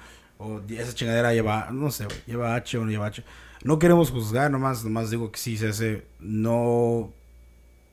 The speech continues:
nunca lo practiqué, como para decir que, que sé, ¿me entiendes? Pero, güey, bueno, en parte tengo una dinámica chida hoy, güey, voy a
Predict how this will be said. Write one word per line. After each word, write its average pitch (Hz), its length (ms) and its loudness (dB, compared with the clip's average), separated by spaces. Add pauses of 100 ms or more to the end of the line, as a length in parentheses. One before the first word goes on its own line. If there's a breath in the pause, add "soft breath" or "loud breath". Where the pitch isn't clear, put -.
(120)
nunca 110 200 -6
lo 101 100 -2
practiqué, 98 540 -6 (260)
como 104 220 -10
para 98 180 -2
decir 95 240 -6
que, 98 260 -8 (1000)
que 104 100 -6
sé, 90 300 -6 (500)
¿me 110 80 -6
entiendes? 104 460 -6 (200)
Pero, 104 200 -6
güey, 113 240 -2 (520 soft breath)
bueno, 139 320 4 (460)
en 147 120 0
parte 214 360 8
tengo 185 180 4
una 180 140 6
dinámica 147 360 4
chida 135 280 -2
hoy, 131 80 0
güey, 156 400 2
voy 120 320 -4
a 117 560 -2